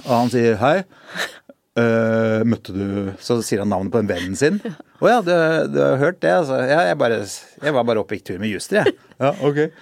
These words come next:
For da, <laughs> da er han, eh, så har jungeltelegrafen gått at faren er oppe i skogen. Eh, ok, så jeg gikk der. «Men du,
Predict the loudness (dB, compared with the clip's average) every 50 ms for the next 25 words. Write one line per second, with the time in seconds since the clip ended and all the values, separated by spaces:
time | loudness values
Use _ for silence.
0 | -20 -20 -20 -20 -20 -20 _ _ -6 -2 -2 0 2 2 2 2 0 -2 -4 -4
1 | -2 -2 -4 0 2 2 4 4 4 2 2 0 -2 -4 -6 -10 -20 -20 -20 -20
2 | -20 -20 -20 _ _ -6 -4 -2 0 0 -2 -2 0 2 2 4 4 2 2 0
3 | 0 -2 -4 -2 -2 -2 -2 -2 -2 -2 -2 0 0 -2 -2 -4 -6 -6 -4 -4
4 | -2 -2 -2 -2 -2 -2 -2 0 -2 -2 -4 -6 -8 -6 -4 -4 -2 0 0 0
5 | 0 0 -2 -2 -4 -4 -8 -10 -12 -12 -10 -12 -12 -12 -12 -8 -2 0 0 0
6 | 2 2 2 2 2 2 2 2 0 0 -2 -4 -6 -8 -10 -14 -20 -16 -12 -12
7 | -12 -10 -10 -12 -10 -6 -8 -8 -6 _ -14 -14 _ _ -6 -2 0 0 2 2
8 | 0 0 -2 -4 -4 -2 0 0 0 0 0 -2 -2 0 0 0 2 4